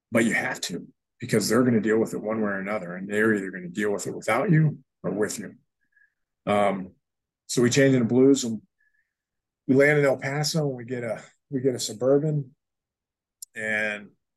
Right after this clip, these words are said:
it's quiet. You know, it's just, um, there, there's a lot going on with communications back to the people that, that need to know how things are going and when they're going and precise timing of everything. And we start to pull into this neighborhood,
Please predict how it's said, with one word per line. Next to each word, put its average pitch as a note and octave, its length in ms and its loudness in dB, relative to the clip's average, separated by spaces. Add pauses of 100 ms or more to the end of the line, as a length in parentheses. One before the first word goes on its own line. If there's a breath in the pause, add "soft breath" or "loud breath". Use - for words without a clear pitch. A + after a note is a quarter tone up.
(220)
it's - 180 -18
quiet. A2+ 540 -10 (260)
You A2 100 -18
know, G#2+ 180 -6
it's G2 140 -8
just, - 340 -8 (580)
um, G2 460 -8 (1500)
there, A2+ 240 -4
there's A2 220 -4
a G#2+ 40 -6
lot B2 260 0
going A#2 200 -2
on A2 120 -2
with G#2 140 -8
communications G#2+ 720 -10
back G#2 280 -6
to - 80 -14
the G2 100 -16
people A2 320 -8
that, G2+ 180 -10 (240)
that - 160 -12
need G#2+ 200 -12
to G2+ 60 -10
know G2+ 360 -6 (160)
how G#2+ 220 -6
things G#2+ 260 -8
are G2+ 60 -8
going G2+ 300 -8
and F#2+ 160 -8
when A2+ 160 2
they're G#2+ 120 0
going G#2 340 0
and F#2 120 -10
precise G#2 400 -2
timing A2 460 -2
of G2 100 -4
everything. G2+ 500 -6 (1200)
And B2 340 4
we A2+ 80 2
start C#3+ 240 2
to B2+ 40 -8
pull D3 220 4
into C3 120 4
this A2+ 200 -2
neighborhood, A2+ 600 0